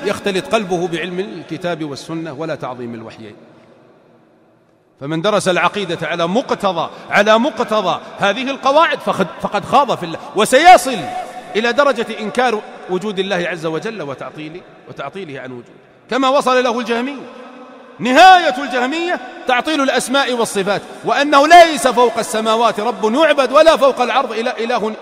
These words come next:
ولا فوق العرش إله يصلى له ويسجد. ما الذي أوصلهم لتلك النهاية الكفرية الخطيرة والتي أجمع أكثر من خمسمائة عالم على تكفيرهم بسببها؟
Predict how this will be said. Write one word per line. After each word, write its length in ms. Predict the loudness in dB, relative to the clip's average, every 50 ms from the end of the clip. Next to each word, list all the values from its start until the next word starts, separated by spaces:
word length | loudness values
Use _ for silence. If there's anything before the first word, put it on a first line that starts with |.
| -16 -18 -18 -8 -2
ولا 220 | 0 4 4 4 4
فوق 240 | 4 2 2 2 0
العرش 360 | -2 0 -2 -2 -4 -4 -6
إله 340 | -4 -2 -2 -2 -2 -4 -8 -10 -14 -18 -18 -18 -18 -20 -20 -20 -20 -16 -14
يصلى 360 | -10 -8 -8 -6 -4 -4 -2
له 100 | -2 -2
ويسجد. 360 | -2 -2 -2 -4 -6 -8 -12 -14 -14 -6 -2
ما 100 | 0 0
الذي 300 | 2 2 0 -2 -2 -4
أوصلهم 480 | -4 -2 -2 -2 -2 0 -2 -2 -2
لتلك 260 | -4 -6 -8 -8 -6
النهاية 600 | -6 -4 -4 -2 0 2 2 2 0 -2 -4 -6 -10 -14 -16 -18 -18 -18 -20 -20 -18 -12 -8
الكفرية 580 | -8 -6 -2 -2 -2 0 0 0 0 2 2 2
الخطيرة 540 | 2 2 -2 -2 -2 -4 -8 -8 -10 -12 -14 -18 -20 -18 -20 -20 -20 -16 -10 -6
والتي 360 | -4 -2 -2 -2 -2 0 4
أجمع 600 | 6 8 8 6 6 2 -6 -4 -2 -2 0 0 0 0
أكثر 300 | -2 -2 -2 -4 -2 -2
من 140 | -2 -2 -2
خمسمائة 480 | -2 -4 -4 -4 -6 -6 -6 -6 -6 -4 -2
عالم 400 | 0 4 4 4 4 2 -2 -4
على 180 | -4 -6 -6 -6
تكفيرهم 540 | -8 -8 -10 -8 -8 -8 -8 -6 -6 -6 -6
بسببها؟ 560 | -6 -4 -2 -2 0 0 -2 -2 -6 -10 -12